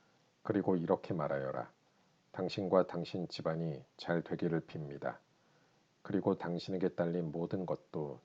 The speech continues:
잘 되기를 빕니다. 당신이 양털을 깎고 있다는 이야기를 들었습니다.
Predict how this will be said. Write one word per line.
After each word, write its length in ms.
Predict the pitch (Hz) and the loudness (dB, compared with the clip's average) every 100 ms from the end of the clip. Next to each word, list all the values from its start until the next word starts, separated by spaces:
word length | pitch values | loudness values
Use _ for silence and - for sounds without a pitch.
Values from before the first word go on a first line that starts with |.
| - | -14
잘 240 | - 85 | 0 2
되기를 440 | 85 82 85 85 - | 2 0 0 -2 -2
빕니다. 500 | 80 73 71 - - _ _ _ _ _ - _ _ _ - | -10 -8 -6 -6 -8 _ _ _ _ _ -20 _ _ _ -6
당신이 460 | 95 92 - 98 87 | -4 -2 2 2 2
양털을 420 | 78 - 92 90 | 0 0 2 6
깎고 340 | 98 - 104 | 4 4 2
있다는 360 | 92 - 92 92 | 2 2 0 0
이야기를 600 | 82 85 80 87 87 78 | 0 0 0 0 0 0
들었습니다. 680 | - 85 - 71 67 64 | -2 -6 -4 -10 -6 -6